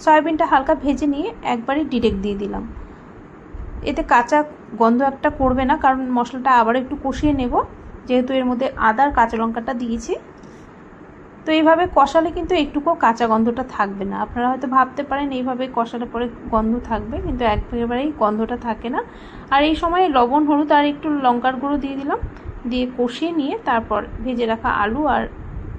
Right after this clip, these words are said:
শোলা কচু দিয়ে দিলাম, দিয়ে আবারও একটু কষিয়ে নিচ্ছি। এইভাবে একটু কষিয়ে নিয়ে এবার এর মধ্যে জল দিয়ে দেব। একবার এইভাবে রান্না করে দেখুন, খেতে কিন্তু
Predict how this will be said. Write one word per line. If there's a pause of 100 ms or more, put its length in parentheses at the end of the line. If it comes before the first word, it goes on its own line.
(120)
শোলা
কচু (100)
দিয়ে
দিলাম,
দিয়ে (120)
আবারও
একটু (100)
কষিয়ে
নিচ্ছি। (1900)
এইভাবে (100)
একটু (100)
কষিয়ে
নিয়ে (140)
এবার (100)
এর
মধ্যে (640)
জল
দিয়ে
দেব। (3250)
একবার
এইভাবে
রান্না
করে
দেখুন, (500)
খেতে
কিন্তু